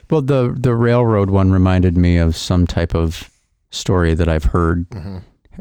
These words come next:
Speaker 1: more in the realm of the spook light, but that it has to do with, um,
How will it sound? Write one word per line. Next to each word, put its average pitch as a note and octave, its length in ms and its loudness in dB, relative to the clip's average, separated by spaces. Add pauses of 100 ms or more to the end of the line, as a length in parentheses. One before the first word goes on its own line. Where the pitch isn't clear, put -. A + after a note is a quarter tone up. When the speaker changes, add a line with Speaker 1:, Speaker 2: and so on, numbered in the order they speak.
(120)
Speaker 1:
more B2 400 2
in A2 200 2
the F#2+ 120 2
realm G2+ 340 2
of F2+ 280 -2
the F2 140 -2
spook - 440 -2
light, G2 260 -2 (440)
but G2+ 180 -4
that G2 180 2
it F#2 120 2
has F2+ 300 0
to G2+ 100 0
do F2 280 2
with, E2 380 -2
um, D2+ 420 2